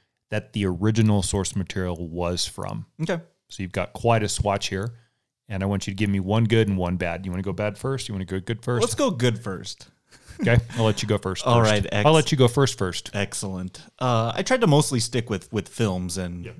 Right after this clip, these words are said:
Speaker 2: th-, there's been a lot of, you know, spin-offs from successful franchise, uh, you know, Fast and the Furious, you know, whatnot.
Speaker 1: Mm-hmm.
Speaker 2: Uh, but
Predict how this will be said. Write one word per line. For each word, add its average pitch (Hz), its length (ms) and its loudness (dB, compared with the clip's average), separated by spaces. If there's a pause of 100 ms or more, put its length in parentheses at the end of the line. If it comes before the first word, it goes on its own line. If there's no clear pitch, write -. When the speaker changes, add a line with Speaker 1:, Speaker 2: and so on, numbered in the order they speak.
Speaker 2:
th-, 98 180 -4
there's 98 200 -4
been 110 160 -2
a 98 80 0
lot 92 240 -2
of, 90 220 -4
you 92 80 -2
know, 90 100 -6
spin-offs 117 500 0
from 101 200 -4
successful 113 480 -6
franchise, 127 680 -2
uh, 123 60 -4
you 95 140 -4
know, 90 100 -6
Fast 92 300 -6
and 95 60 -6
the 92 40 -8
Furious, 107 420 -4
you 90 60 -8
know, 90 120 -6
whatnot. 98 420 -8
Speaker 1:
Mm-hmm. - 800 -12
Speaker 2:
Uh, 92 320 -2
but 90 560 -4